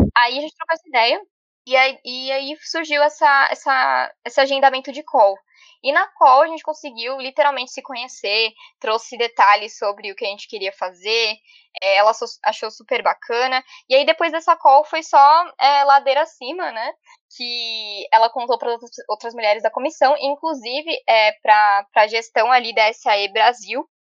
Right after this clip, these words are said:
E, e aí a gente conseguiu ganhar essa visibilidade, né? Fizemos aí, ganhamos um convite pra fazer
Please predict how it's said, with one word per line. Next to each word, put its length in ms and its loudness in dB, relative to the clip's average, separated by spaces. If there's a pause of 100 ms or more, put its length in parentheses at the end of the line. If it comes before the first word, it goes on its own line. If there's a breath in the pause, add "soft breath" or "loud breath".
(280)
E, 640 -8 (400 loud breath)
e 120 0
aí 120 2
a 40 2
gente 180 -6
conseguiu 300 -10
ganhar 160 0
essa 160 0
visibilidade, 720 0
né? 220 -6
Fizemos 460 -4
aí, 360 -4 (400 soft breath)
ganhamos 400 0
um 80 -4
convite 480 -6
pra 140 -8
fazer 280 -6